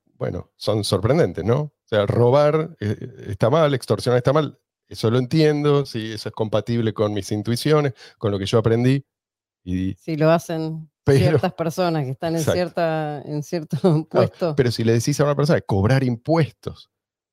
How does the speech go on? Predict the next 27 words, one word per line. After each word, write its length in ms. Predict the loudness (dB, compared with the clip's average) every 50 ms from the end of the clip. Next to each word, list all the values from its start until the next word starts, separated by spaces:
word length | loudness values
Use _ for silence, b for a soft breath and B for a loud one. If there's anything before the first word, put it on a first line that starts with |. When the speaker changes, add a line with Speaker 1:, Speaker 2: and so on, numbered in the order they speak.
| _ _ _
Speaker 1:
está 340 | -6 -6 -4 -2 0 2 4
mal, 320 | 4 4 2 0 -2 -2
entonces 560 | -4 -6 -4 -2 -2 -2 -2 -4 -8 -10 -12 -10 -6
ahí 260 | -4 -4 -2 -2 -4
ya 240 | -4 -2 0 0 0
eso 200 | 0 -2 -2 -4
choca 340 | -2 0 -2 0 0 -2 -4
contra 260 | -4 -4 -4 -2 -2
las 120 | -2 -2
intuiciones. 420 | -4 -6 -6 -4 -2 -2 2 2 2
Bueno, 140 | 2 2
Speaker 2:
Claro. 220 | 0 -2 -4 -4 -2
Speaker 1:
ahí 160 | 0 2 2 4
es 60 | 4
donde, 420 | 4 2 2 2 0 0 0 -2 -4 _ _ _ _ _ _ _
eh, 220 | -8 -6 -6 -6 -10 _ _ _ _ _ _
el 120 | -2 0 2
método 320 | 2 2 2 0 0 0
importa, 520 | 0 0 2 2 2 2 0 -2 -6 -10 -12
¿sí? 220 | -10 -8 -8 -8 -4
¿Cómo 260 | -2 0 0 2 0
hacemos 320 | 0 -2 -4 -6 -8 -6
para 160 | -6 -4 -4
dilucidar 500 | -4 -6 -8 -12 -14 -10 -4 -4 -2 -2 -2
esto 240 | -4 -4 -4 -6 -6
si 180 | -4 -4 -2
no? 200 | -2 -2 -4 -4